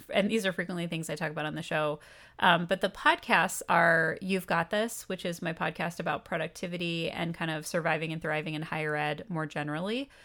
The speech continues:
Um, and then I have a podcast called The Anatomy of a Book, which is more about writing and publishing and how to be successful in that.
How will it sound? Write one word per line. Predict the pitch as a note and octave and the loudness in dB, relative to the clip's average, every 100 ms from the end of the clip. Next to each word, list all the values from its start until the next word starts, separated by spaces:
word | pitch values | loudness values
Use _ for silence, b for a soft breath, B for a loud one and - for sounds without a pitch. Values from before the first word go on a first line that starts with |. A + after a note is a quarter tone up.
| b b - | b b 0
Um, | F3+ E3 D#3+ D#3+ | 4 4 2 0
and | - F#3 | 0 2
then | F#3 | 2
I | |
have | F#3+ F#3+ | 2 4
a | F#3+ | 4
podcast | - F3 - F3 - | 6 4 4 0 0
called | - F3 | 0 0
The | E3+ | 2
Anatomy | E3 D3+ D#3+ E3+ | 2 2 2 0
of | D#3+ | 0
a | D3+ | 0
Book, | - F3+ - - | 2 2 0 -2
which | F#3 - | -2 0
is | E3+ | -2
more | F3 E3 E3 | 0 2 2
about | E3 D#3 D#3 - | 4 4 4 2
writing | E3 E3+ E3+ E3+ | 4 4 4 2
and | E3+ D#3 | -2 -2
publishing | - F3+ G3 - G#3+ A3 A3+ | 0 2 2 2 2 2 -2
and | - F3+ D#3 D#3 D#3 | 0 2 2 2 0
how | - E3 | 0 2
to | |
be | E3 | 2
successful | E3 E3 - D#3 - D#3+ | -2 -2 -2 0 0 0
in | E3 D#3 | 2 2
that. | D#3+ F3 D#4 - | 4 4 4 -2